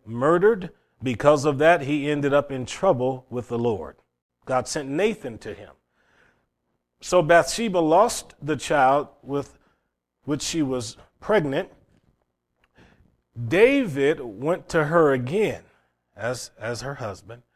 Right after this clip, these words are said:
and she had Solomon. And she was quite pleased, and he was quite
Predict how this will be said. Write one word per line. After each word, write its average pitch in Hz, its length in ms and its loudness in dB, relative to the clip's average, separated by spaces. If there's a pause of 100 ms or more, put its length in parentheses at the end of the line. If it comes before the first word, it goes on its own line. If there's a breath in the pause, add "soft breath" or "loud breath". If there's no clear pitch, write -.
(320)
and 135 160 -2
she 139 160 -2
had 131 200 0
Solomon. 107 440 -4 (840)
And 117 340 -6
she 135 200 -6
was 120 400 -8
quite 139 380 -2
pleased, 131 420 -6
and 120 140 -8
he 127 340 -8
was 110 160 -14
quite 123 380 -6